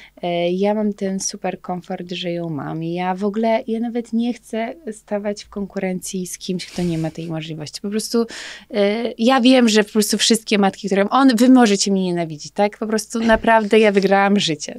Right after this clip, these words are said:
To, to ja się do tego jakby przyznaję. To jest najlepsze, co się w moim życiu wydarzyło, że tą, e, mamę mam, mm, że ona jest na każde nasze jakby zawołanie,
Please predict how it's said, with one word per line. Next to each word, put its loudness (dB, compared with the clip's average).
To, 4
to 6
ja 4
się 4
do 6
tego 4
jakby 2
przyznaję. -2
To -6
jest -6
najlepsze, -4
co -2
się -2
w 0
moim 2
życiu -4
wydarzyło, 0
że -6
tą, -4
e, -6
mamę 0
mam, -2
mm, -4
że -2
ona 0
jest -2
na -2
każde -4
nasze -6
jakby -2
zawołanie, -2